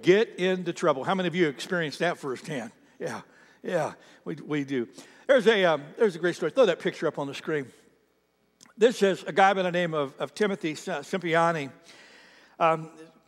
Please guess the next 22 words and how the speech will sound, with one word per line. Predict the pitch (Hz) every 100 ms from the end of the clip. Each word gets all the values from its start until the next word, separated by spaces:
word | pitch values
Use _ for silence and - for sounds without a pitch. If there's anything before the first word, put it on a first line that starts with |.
| _ _ _
he | - 247 294
was | 240 185 151 -
arrested | 180 170 208 - 233 -
two | - 254
years | 208 202 160
ago. | 147 143 147 151 -
He | 170
got | 175 165
arrested, | 151 160 160 156 143 131 _ _ _ _ _ -
um, | 143 135 -
for | 180 180
the, | 160 151 151 -
the | 143
seventh | - - 233 233 190 - - -
time | - - 202 175 147 147 151 - _ _ _ _ _
for | - 165 160 151 127 165
burglary, | 175 185 160 139 135 127 - -
uh, | 127
back | 147 151 135
in |
P | 131 156
A. | 147